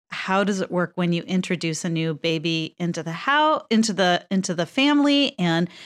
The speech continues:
how do you help older siblings sort of transition and, and all that sort of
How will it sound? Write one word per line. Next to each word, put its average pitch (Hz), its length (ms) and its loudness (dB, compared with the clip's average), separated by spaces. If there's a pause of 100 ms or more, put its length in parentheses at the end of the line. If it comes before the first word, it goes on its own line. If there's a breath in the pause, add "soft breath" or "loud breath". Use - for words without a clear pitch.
(160 loud breath)
how 180 180 0
do 175 100 0
you 170 100 0
help 175 460 -2
older 180 240 0
siblings 220 840 2 (320 loud breath)
sort 320 240 0
of - 160 -2
transition 254 640 2
and, 208 240 0
and 240 120 4
all 294 240 4
that 269 280 0
sort 220 160 0
of 190 120 0